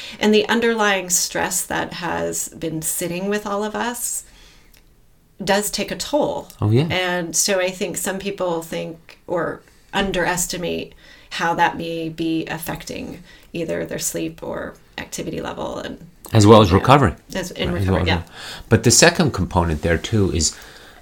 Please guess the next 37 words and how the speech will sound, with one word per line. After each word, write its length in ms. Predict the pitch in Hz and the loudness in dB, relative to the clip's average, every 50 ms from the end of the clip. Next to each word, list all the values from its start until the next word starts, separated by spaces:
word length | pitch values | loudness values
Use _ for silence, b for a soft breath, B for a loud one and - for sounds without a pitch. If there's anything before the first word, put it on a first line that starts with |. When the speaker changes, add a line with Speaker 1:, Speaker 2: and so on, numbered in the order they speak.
| B | B
Speaker 2:
again, 400 | - 90 78 107 101 92 87 85 B B B B B B B - - | -2 2 6 6 8 8 6 4 B B B B B B B 0 2
if 280 | 147 147 - - - | 4 4 4 2 2
I'm 200 | - 120 120 110 | 4 4 6 6
going 200 | 98 104 104 98 | 6 6 6 4
to 100 | - - | 4 2
control 480 | - - 85 78 - - - 82 82 82 | 0 2 2 2 2 2 4 4 6 6
what 140 | 80 73 71 | 6 6 4
I 80 | 71 | 4
take 260 | - - - 78 78 - | 2 2 2 0 0 2
care 240 | - 78 73 78 | 4 4 6 6
of, 300 | 85 107 123 127 - - - - - - - - | 6 4 2 -2 -4 -10 -18 -20 -20 -16 -6 0
or 160 | 87 90 - | 0 2 4
if 160 | 104 110 - | 4 4 6
I'm 140 | 110 98 90 | 6 6 8
gonna 160 | 90 82 78 | 6 6 4
control 540 | - - 78 - - - 80 80 82 90 - - - - | 2 2 0 0 2 2 4 4 4 4 2 -2 -6 -12
certain 460 | - - - - 87 - - 95 76 | -8 -4 2 2 4 4 2 0 -4
things, 520 | - - 80 78 85 107 120 120 - - B B B B B B B B B B B B | 0 4 6 6 6 6 4 0 -2 -8 B B B B B B B B B B B B
I'd 180 | - 107 107 | -2 0 2
rather 440 | 98 90 98 98 104 120 117 135 127 | 2 2 4 4 4 4 4 4 2
control 600 | - - - 92 82 - - - 87 82 80 85 | 2 2 0 0 2 2 0 2 2 4 4 4
that 300 | 78 80 73 71 64 - - | 2 2 2 2 0 -2 -6
from 280 | - - 82 76 71 | -4 0 0 0 2
the 160 | 67 - - - - | 0 -2 -4 -2 0
inside 500 | 85 85 87 - - - 73 73 71 71 | 2 2 2 2 2 0 0 0 2 4
out, 260 | 71 65 60 - - | 2 2 2 -2 -8
that 360 | - 73 73 80 78 - - | -10 -6 -4 -4 -4 -2 0
envisioning 680 | 87 85 76 73 71 85 95 98 95 104 104 107 107 98 | 0 2 2 4 6 6 6 6 6 6 6 6 6 4
that 180 | 82 78 - - | 4 2 0 0
my 160 | 80 73 73 | 0 0 0
body 600 | 69 65 - - 82 95 98 95 90 85 85 - B B B | 0 0 -2 -2 0 2 4 4 4 4 2 -2 B B B
from 200 | B - 85 82 | B 2 2 4
the 160 | 82 - - | 4 4 4
inside 500 | 95 98 95 - - 85 78 78 - - - - - | 4 4 4 4 4 2 2 2 0 -2 -8 -10 -4
out 340 | - - 98 107 98 - - - | 0 4 4 4 4 2 0 -8
is 140 | - 71 69 - | -8 -6 -2 -2
strong 500 | - - - 71 69 62 64 - - | -2 0 0 0 0 0 -2 -6 -8